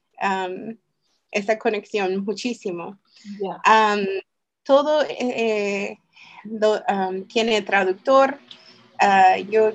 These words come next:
Speaker 1: este año tuve una familia de, de China.
Speaker 2: Ah.
Speaker 1: <laughs> Y en,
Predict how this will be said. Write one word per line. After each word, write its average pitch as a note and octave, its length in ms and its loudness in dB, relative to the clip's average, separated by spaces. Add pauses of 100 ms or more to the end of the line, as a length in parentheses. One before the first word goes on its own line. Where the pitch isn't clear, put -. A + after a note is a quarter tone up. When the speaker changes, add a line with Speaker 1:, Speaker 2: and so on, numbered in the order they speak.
Speaker 1:
este A#3 320 -2
año A3 200 0
tuve A3+ 260 -2
una A#3+ 160 -2
familia A#3 480 4
de, B3+ 220 2
de A3 240 2
China. A3+ 520 0 (1120)
Speaker 2:
Ah. D4 280 0 (320)
Speaker 1:
<laughs> G4 380 2 (420)
Y C#4+ 100 0
en, D4 120 2